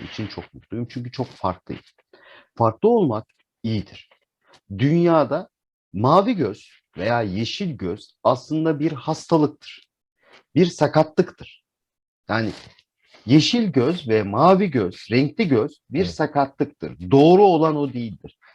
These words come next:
Speaker 1: Yani doğru gözler bunlar. Sakat olmayan gözler bunlar.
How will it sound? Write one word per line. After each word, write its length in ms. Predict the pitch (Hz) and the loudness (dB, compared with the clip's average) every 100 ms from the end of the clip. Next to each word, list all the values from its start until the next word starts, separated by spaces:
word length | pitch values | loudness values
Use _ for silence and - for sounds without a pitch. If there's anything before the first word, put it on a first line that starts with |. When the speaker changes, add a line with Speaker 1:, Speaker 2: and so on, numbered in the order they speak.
| - | 0
Speaker 1:
Yani 300 | 123 104 90 | 0 0 4
doğru 320 | 165 208 240 | 6 6 6
gözler 480 | 196 165 180 208 165 | 4 4 4 2 2
bunlar. 340 | 156 127 82 _ _ _ _ _ _ _ _ _ _ _ _ | -2 -4 -6 _ _ _ _ _ _ _ _ _ _ _ _
Sakat 380 | - 147 175 185 | -4 0 2 4
olmayan 460 | 202 156 110 113 127 | 2 2 0 0 0
gözler 460 | 160 120 170 180 | 0 2 0 0
bunlar. 340 | 135 117 73 | -2 -6 -10